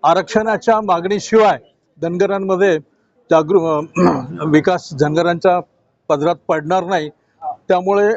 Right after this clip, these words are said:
आमची विनंती आहे फडणवीस सरकारला, कारण यापूर्वी त्यांनी पहिल्या कॅबिनेटमध्ये आरक्षण देतो असं म्हटलं, परंतु त्यांना विस्मरणाचा रोग हा सु-,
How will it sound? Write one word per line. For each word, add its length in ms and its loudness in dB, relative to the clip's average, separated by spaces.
आमची 340 -2
विनंती 540 2
आहे 140 0
फडणवीस 460 -2
सरकारला, 520 0
कारण 240 0
यापूर्वी 540 2
त्यांनी 400 -4
पहिल्या 340 -2
कॅबिनेटमध्ये 680 2
आरक्षण 480 0
देतो 320 2
असं 180 2
म्हटलं, 380 0
परंतु 600 2
त्यांना 220 0
विस्मरणाचा 760 0
रोग 320 4
हा 220 -2
सु-, 160 -20